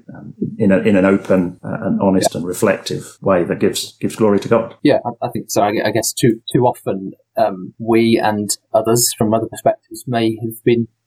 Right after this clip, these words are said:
Speaker 2: dismissive of, <laughs> of other, other
Speaker 1: Yeah.
Speaker 2: people, or, or
Speaker 1: Yeah.
Speaker 2: You know, it's, it's, I guess, human, <laughs> human nature,
Speaker 1: Yeah.
Speaker 2: isn't it? Dismiss
Speaker 1: Yeah.
Speaker 2: people with a different point of view without thinking through,
Speaker 1: Yeah.
Speaker 2: um, what, what they're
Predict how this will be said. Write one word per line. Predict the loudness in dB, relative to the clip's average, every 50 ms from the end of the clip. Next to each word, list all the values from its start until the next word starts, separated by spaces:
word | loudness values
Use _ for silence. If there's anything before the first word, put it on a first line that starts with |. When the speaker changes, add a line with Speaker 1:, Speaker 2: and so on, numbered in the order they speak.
| -6
Speaker 2:
dismissive | 0 2 2 2 2 0 -4 -4
of, | -6 -8 -8 -10 -10
<laughs> | -6 -4
of | -4 -4 -4 -8 _ _ _ _ _ -2
other, | -2 -2 -2 -2 -4 _ -2
other | -2 -2 0 2
Speaker 1:
Yeah. | 0 0
Speaker 2:
people, | 0 0 0 -2 -2 -2 _ _
or, | -2 0 2 2
or | 2 2 0
Speaker 1:
Yeah. | -2 -8 _ _ _ _ 0
Speaker 2:
You | 2 2
know, | 2
it's, | 2 2
it's, | 0 0 -2 -4 -8 -6
I | -4 -2
guess, | -2 -2 -4 -4 -8 -4 0
human, | 2 2 2 2 0 -2 -4 -4 -2
<laughs> | -2 -2 0 2 2
human | 4 4 4
nature, | 2 2 2 2
Speaker 1:
Yeah. | 2
Speaker 2:
isn't | 0 0 -2 -4
it? | -2 0
Dismiss | 0 2 2 0 0 0
Speaker 1:
Yeah. | 0 0
Speaker 2:
people | 0 -2 -4 -4
with | -2 0
a | 0
different | -2 -2 -2 -2
point | 0 0 0
of | 0 0
view | 0 2 2 2 2
without | 2 2 2 2 0 -2 -4
thinking | -8 -6 -6 -6 -6 -8 -8 -10 -8 -2
through, | 2 2 2 2 0 -2 -2
Speaker 1:
Yeah. | -2 -2 -2 -4 -4
Speaker 2:
um, | -2 -2 -2 -2 -6 _ _ _ -2
what, | -2 -2 -2
what | -4 -6 -4 -2
they're | -2 -4 -4 -4